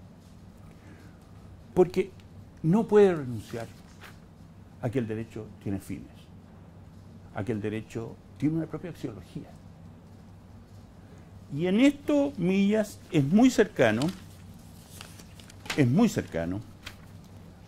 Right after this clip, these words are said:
a, a, yo diría que es muy cercano a Schiller,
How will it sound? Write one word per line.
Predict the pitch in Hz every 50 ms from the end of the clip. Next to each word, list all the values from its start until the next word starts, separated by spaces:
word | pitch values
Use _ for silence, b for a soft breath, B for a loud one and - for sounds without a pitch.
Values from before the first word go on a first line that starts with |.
| -
a, | - 151 151 151 143 143 135 131 - - - - - - - - - - - - - - - - - - - - - - - - - - - - - - - - - - - -
a, | - 131 131 120 110 107 104 98 92 90 87 80 80 - - - - - - - - - - - - - - - 123
yo | 170 180
diría | 170 151 147 135 147 151 151 139
que | 139
es | 131 110
muy | 131 170 165
cercano | - 151 135 - - 127 135 131 135 127
a | 117
Schiller, | 110 - - 156 143 127 123 123